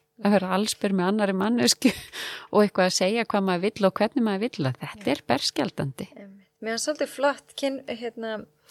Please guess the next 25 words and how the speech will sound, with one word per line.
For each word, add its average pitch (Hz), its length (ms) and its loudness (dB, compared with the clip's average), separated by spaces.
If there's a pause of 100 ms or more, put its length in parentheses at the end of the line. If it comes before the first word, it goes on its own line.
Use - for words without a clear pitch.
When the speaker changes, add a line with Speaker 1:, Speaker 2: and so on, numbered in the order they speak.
(180)
Speaker 2:
kynfræðikennarinn 233 840 -4
hérna 226 240 -8
í 208 60 -6
skólanum 226 540 -4
í 220 80 -4
M 220 120 -6
H, 208 140 -6
hún 202 160 -8
Karen. 262 520 -6 (200)
Speaker 1:
Mhm. 220 340 4 (360)
Speaker 2:
Einhvern - 320 -10
tímann 226 240 -10
heyrði 233 260 -6
ég 220 60 -8
að 226 60 -12
hún 226 100 -12
var 226 120 -8
að, 226 220 -4
ég 220 160 -6
vona 220 160 -6
ég 220 80 -8
megi 214 140 -8
segja 240 180 -4
frá 233 140 2
þessu, - 500 -2